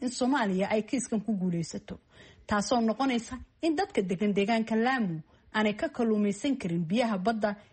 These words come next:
ee hadda lagu muransan yahay. Dadkaasi ayaa dakhliga ugu badani waxa uu ka soo galaa kalluumaysiga, sidoo kalena waxay saameyn ku yeelan doontaa dakhliga dowladda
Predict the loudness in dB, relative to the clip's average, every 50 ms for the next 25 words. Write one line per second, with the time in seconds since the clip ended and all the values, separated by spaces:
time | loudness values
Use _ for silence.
0 | _ _ 0 0 2 2 0 0 2 2 2 2 2 2 2 0 0 -2 -4 -2
1 | -2 0 0 0 0 -2 -6 -10 -14 -18 _ _ _ -20 -20 -20 -20 -6 _ -2
2 | -2 0 0 0 0 0 -2 0 0 0 2 2 2 0 0 0 0 -2 -2 -2
3 | -2 0 0 0 0 -2 -2 -2 -2 -2 0 0 2 2 2 0 0 -2 -2 0
4 | 0 0 0 -2 -4 -4 -2 -2 -2 0 2 2 2 0 0 0 0 0 2 2
5 | 2 2 0 -2 -4 -6 -8 -8 -8 -12 -18 -20 _ _ _ -8 0 0 0 0
6 | 0 0 -2 0 0 0 -2 -4 -2 -2 -2 -2 0 -2 0 0 2 0 0 0
7 | 0 0 2 2 2 2 2 0 0 -2 -4 -6 -6 -8 -10 -12 -12 -14 _ _
8 | _ -2 -2 -2 0 -2 0 0 0 2 2 2 2 2 0 0 0 -2